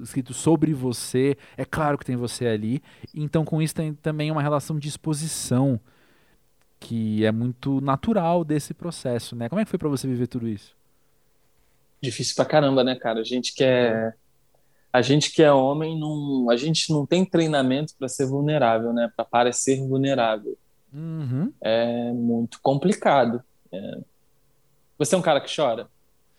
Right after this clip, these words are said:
Speaker 1: Sim, chorei hoje.
Speaker 2: É. Mas você
Speaker 1: Sim.
Speaker 2: chora, é, pra você, com você, você chora na frente das pessoas?
Speaker 1: Ai, adorei que você perguntou isso, porque isso é uma coisa que eu pensei outro dia.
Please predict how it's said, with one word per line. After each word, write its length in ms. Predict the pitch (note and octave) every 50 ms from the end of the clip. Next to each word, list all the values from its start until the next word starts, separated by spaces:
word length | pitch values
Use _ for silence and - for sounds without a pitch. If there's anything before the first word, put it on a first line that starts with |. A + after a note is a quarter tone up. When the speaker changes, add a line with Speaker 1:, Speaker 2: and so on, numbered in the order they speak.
| _
Speaker 1:
Sim, 460 | _ - - - - C#3+ C#3 C3+ B2+ A2+
chorei 240 | - - A#2+ C3 D3
hoje. 300 | C3+ A2+ G2+ F#2 F2+ E2+ _ _ _ _ _ _ -
Speaker 2:
É. 280 | A#2+ C3+ C3+ C3+ C3+ - - _ _ _ _
Mas 160 | - F3+ F3
você 80 | - F3+
Speaker 1:
Sim. 120 | - G#3
Speaker 2:
chora, 360 | F3+ E3 D#3 D#3+ D3+ C#3 - - - -
é, 320 | C#3+ C#3+ C#3+ C#3+ C3+ C3+ _ _ _ _
pra 160 | - D3 D3
você, 320 | C#3 C#3+ C#3 - - E3+ D#3+
com 280 | E3 - D#3+ D#3+ D#3
você, 340 | C#3+ D3 C3+ - - F3 F3 E3+ D3
você 200 | - C#3 - D3+ -
chora 200 | - E3+ D#3+ C#3+ C#3
na 60 | C3
frente 200 | - D3 C3 B2+
das 120 | C3+ A#2+ -
pessoas? 460 | - A#2 - - D#3 C#3+ - - - - - _ _ _ _ _ _ _ _ _ _ - - - - - - - - -
Speaker 1:
Ai, 640 | - G3 G#3 G#3 G#3 G#3 G3+ G3 F3+ D#3 D3+ C#3+ C3 -
adorei 360 | D3+ F3+ D3+ F3+ F#3 G3 F#3
que 60 | D3
você 80 | - F3
perguntou 400 | - E3 C#3+ C#3+ B2 - D3 D3+
isso, 340 | D3+ B2 - - A2 G2 - _ _
porque 200 | - E3 - F#3+
isso 320 | F#3 F3+ F3 - G#3 G3+ -
é 40 | -
uma 140 | E3+ F3+ F3+
coisa 180 | F#3 F#3 F#3 F#3+
que 80 | -
eu 40 | F#3
pensei 280 | - F#3+ F3+ - - F#3+
outro 260 | F3+ F#3 - G3+ G#3 F3
dia. 420 | C3+ C#3 E3 F3+ D#3 A#2+ G2+ -